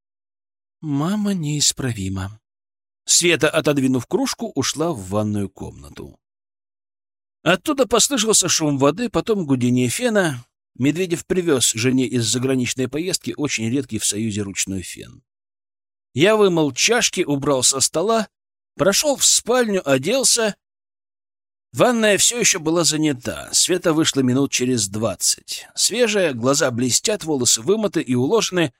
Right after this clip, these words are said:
в прическу. Она чем-то напомнила мне Анастасию Вертинскую в роли Ассоль. Уже надел куртку,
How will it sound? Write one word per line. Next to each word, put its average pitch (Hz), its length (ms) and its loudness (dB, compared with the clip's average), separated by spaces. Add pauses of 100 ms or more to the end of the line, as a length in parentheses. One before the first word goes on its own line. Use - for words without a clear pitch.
(160)
в - 120 -20
прическу. 147 720 0 (920)
Она 180 220 2
чем-то 220 520 0
напомнила 165 600 2
мне 156 180 2
Анастасию 139 680 0
Вертинскую 120 720 -2
в 101 60 -6
роли 110 200 -4
Ассоль. - 640 -2 (1500)
Уже 180 240 4
надел 185 480 2
куртку, 233 600 0